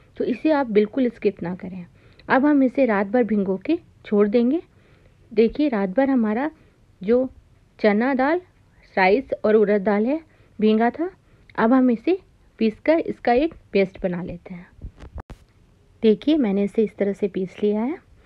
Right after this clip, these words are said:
ये अभी बहुत ही ज़्यादा गाढ़ा है। अब इसमें हम थोड़ा थोड़ा पानी डालकर इसका डोसा के बैटर की तरह consistency कर लेंगे और इसके बाद इसे हम आधे घंटे के लिए छोड़ देंगे।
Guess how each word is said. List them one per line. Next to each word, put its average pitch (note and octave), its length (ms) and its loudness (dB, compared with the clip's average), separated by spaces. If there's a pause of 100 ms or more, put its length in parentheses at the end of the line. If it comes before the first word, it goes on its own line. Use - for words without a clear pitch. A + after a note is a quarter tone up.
(240)
ये B3+ 100 4
अभी B3 280 0
बहुत G#3 320 -2
ही C4+ 80 0
ज़्यादा A#3+ 320 0
गाढ़ा A3+ 260 -2
है। C#4+ 180 -2 (440)
अब A#3 160 2
इसमें D4 300 2
हम D4 160 2
थोड़ा G#3+ 260 0
थोड़ा C4 240 2
पानी G3 320 -4
डालकर F3+ 460 -4 (440)
इसका D4 300 0 (120)
डोसा A3 400 2
के C#4 140 -4
बैटर G3+ 340 -2
की G#3 120 -6
तरह A3+ 240 -2
consistency G#3 840 -2
कर F3+ 200 -2
लेंगे G3+ 380 -2 (500)
और - 160 -4
इसके D#4 300 -2
बाद C4 220 2
इसे G#3+ 240 -4
हम B3+ 220 -4 (260)
आधे A3 280 2
घंटे A3+ 280 0
के F#3 140 -4
लिए A3+ 160 -2
छोड़ E3+ 280 -4
देंगे। F3 280 -12